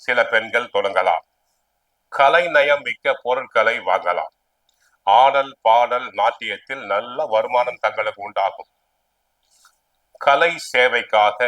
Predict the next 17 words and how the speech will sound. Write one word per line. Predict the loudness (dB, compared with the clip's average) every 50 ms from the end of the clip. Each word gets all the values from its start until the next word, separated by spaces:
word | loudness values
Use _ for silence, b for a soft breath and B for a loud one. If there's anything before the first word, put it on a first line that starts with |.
| -2 -4 -6 -10 _ _ _ -2
வெளிநாடு | -2 -2 0 0 0 2 2 2 0 -2 -4 -4
செல்லலாம். | -2 -2 0 -2 -2 -4 -6 -10 -12 _ _ _ _ _ _ _ _ _ _ _ _ _ _ _ _ _ _ _ -2
பெண்களுக்கு | 0 0 0 0 -2 -2 -2 -2 -4 -8 _ -10 -10 -10 -10 _ _ _ -4
கணவரிடம் | -4 -2 -2 -2 -2 -2 -2 -2 -2 -2 -2 -2 -4 -6 -6 -2
நெருக்கம் | -2 -2 -2 -2 -2 0 0 0 0 0 -4
உண்டாகும். | -2 0 0 0 0 -2 -6 -12 -14 _ _ _ _ _ _ _ _ _ _ _ _ _ _ 0
அன்பு, | 2 2 2 0 -4 -8 -8 -8 -4 0 4 4 4
ஆதரவு | 6 4 2 0 0 -2 -8 -12 -16 _ -6 -6
அதிகரிக்கும். | -6 -2 -2 -2 -2 -4 -6 -8 -10 -12 -12 -14 _ _ _ _ _ _ _ _ _ _ _
இதில் | -6 -6 -4 -2 -2 0
எந்த | 0 0 0 0
விதமான | 0 0 2 2 2 0 0 -2 -4
சந்தேகம் | -2 -2 -2 -2 -2 -2 -4 -6
இல்லை. | -10 -10 -10 -10 -12 _ _ _ _ _ _ _ _ _ _ _ _ _
ஆகவே | 0 0 2 0 0 2 2 0 0 -2 -6 _ _ _ _ _ _ _ _ _ _ _ _ 0
பழைய | 0 0 2 0 -2 -2 -2 -2
கடன்களை | 0 0 -2 -2 -2 -2 -2 0